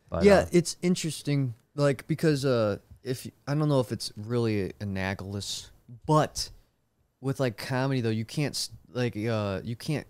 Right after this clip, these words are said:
Speaker 2: really copy people's footsteps identical.
Speaker 1: Yeah.
Speaker 2: You can, you can sort of
Speaker 1: Sure.
Speaker 2: a little bit get a little tips and pointers, but, uh,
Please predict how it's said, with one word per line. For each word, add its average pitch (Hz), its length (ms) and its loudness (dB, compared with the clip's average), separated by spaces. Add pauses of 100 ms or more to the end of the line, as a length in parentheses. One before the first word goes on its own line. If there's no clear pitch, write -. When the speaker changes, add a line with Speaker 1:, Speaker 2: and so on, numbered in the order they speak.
(100)
Speaker 2:
really 123 220 -2
copy 113 480 -2
people's 101 340 -8
footsteps - 640 -6 (100)
identical. 107 720 -4
Speaker 1:
Yeah. 92 140 0
Speaker 2:
You 82 60 0
can, 139 180 -2
you 151 60 -6
can 156 220 -4
sort 156 340 0
of 139 180 -6 (380)
Speaker 1:
Sure. - 180 -2
Speaker 2:
a 127 140 -2 (140)
little 135 300 -2
bit 123 180 0
get 123 160 0
a 117 40 0
little 113 260 -2 (140)
tips - 340 -4
and 113 160 -4
pointers, 120 400 -4 (580)
but, 117 200 -2
uh, 95 380 0